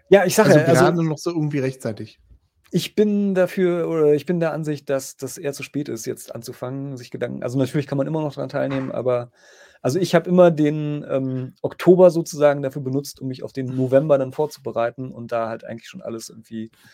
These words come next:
Speaker 1: so geplant zu haben, dass ich nur noch, hm, ja, Kapitel runterschreiben muss, von denen ich vorher in
Speaker 2: Ja,
Speaker 1: der Inhaltsangabe
Speaker 2: aber wie gesagt,
Speaker 1: hatte.
Speaker 2: wir haben ja bestimmt auch ganz viele entdeckende
Speaker 1: Genau.
Speaker 2: Schreiber
Speaker 1: Kann man
Speaker 2: als
Speaker 1: auch anders
Speaker 2: Hörer
Speaker 1: machen.
Speaker 2: oder,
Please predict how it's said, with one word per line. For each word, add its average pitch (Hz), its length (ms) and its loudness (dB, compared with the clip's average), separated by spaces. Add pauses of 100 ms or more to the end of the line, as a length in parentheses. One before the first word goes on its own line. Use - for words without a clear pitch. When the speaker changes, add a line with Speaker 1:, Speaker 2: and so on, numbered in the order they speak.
(260)
Speaker 1:
so 170 160 4
geplant 170 400 6
zu 151 120 4
haben, 139 200 4
dass 127 140 -2
ich 120 100 -18
nur 135 120 -2
noch, 135 360 -2 (180)
hm, 139 360 -12 (680)
ja, 131 320 2 (300)
Kapitel - 300 -8
runterschreiben 127 600 0
muss, 117 200 -10
von 113 220 -18
denen 113 120 -6
ich - 80 -16
vorher 127 160 0
in 269 40 -2
Speaker 2:
Ja, 302 80 -4
Speaker 1:
der 285 60 -4 (100)
Inhaltsangabe 185 260 0
Speaker 2:
aber 180 80 4
wie 170 40 0
gesagt, 160 380 4
Speaker 1:
hatte. - 20 -20 (100)
Speaker 2:
wir 160 500 0
haben 151 140 6
ja 160 80 6
bestimmt 147 340 0
auch 135 120 -4
ganz 127 240 0
viele 135 200 2
entdeckende 131 680 0
Speaker 1:
Genau. 127 220 0
Speaker 2:
Schreiber 123 380 0
Speaker 1:
Kann 151 80 6
man 139 100 6
Speaker 2:
als 117 80 0
Speaker 1:
auch 127 60 2
anders 117 160 4
Speaker 2:
Hörer 120 120 0
Speaker 1:
machen. 131 100 0
Speaker 2:
oder, 123 280 4